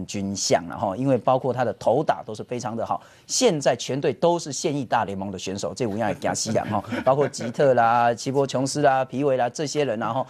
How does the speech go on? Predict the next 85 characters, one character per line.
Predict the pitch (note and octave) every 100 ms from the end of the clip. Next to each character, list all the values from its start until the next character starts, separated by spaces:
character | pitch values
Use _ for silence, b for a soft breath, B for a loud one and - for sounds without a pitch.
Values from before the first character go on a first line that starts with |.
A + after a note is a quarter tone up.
| B
然 | - A#2+
后 | C3
还 | A#2+
有 | A#2+
奥 | C#3+ C3
斯 | C#3+
华 | B2+
加 | A2+ C3+
入 | C3+
的 | A#2+
投 | A#2+
手 | B2+ A2
群。 | - G2 B B
然 | -
后 | D#3+ G3+ -
日 | A3
本 | F#3 A#2+
呢 | G#2+ G#2+
是 | C3
上 | - B2
一 | G#2+
届 | A2
的 | F#2
冠 | A2+
军， | G2 G2 G2
这 | -
个 | G#2
经 | A#2+ A2+
典 | E2
赛 | - G2+
的 | -
冠 | A#2+ G2+
军， | G2+
然 | F#2+ G#2
后 | G2 B -
大 | C#3+
家 | C3+
都 | B2+
说 | B2+
他 | -
希 | C3 - C3+
望 | C3+ G#2+
能 | G#2+
够 | B2 -
卫 | F#3+ C3
冕。 | F#2+ D2+ b b
然 | B2+
后 | C#3
像 | A#2+ B2
松 | - D3+
坂 | D3 G2+
大 | C3 A#2+
辅、 | F#2+ - -
铃 | A2+
木 | C#3+
一 | C3+
朗， | F#2 F#2+
通 | - C#3
通 | C3
都 | B2+
进 | A#2+ A#2
去 | G2 A2+
了 | D#2+
日 | G#2+
本 | E2 C2+
队， | A2+
然 | D2+ -
后， | B2 B B
然 | C#3
后 | F3 E3 -
多 | A3+
明 | B3 F3+
尼 | E3+ E3+
加 | F3+ F3+
还 | - D3
有 | C3
Ara | E3+ F#3 C3 -
也 | A#2
在 | G#2 D#3
多 | C3
明 | C#3 A#2+
尼 | A2
加 | B2+
里 | A2
面， | G2 A2+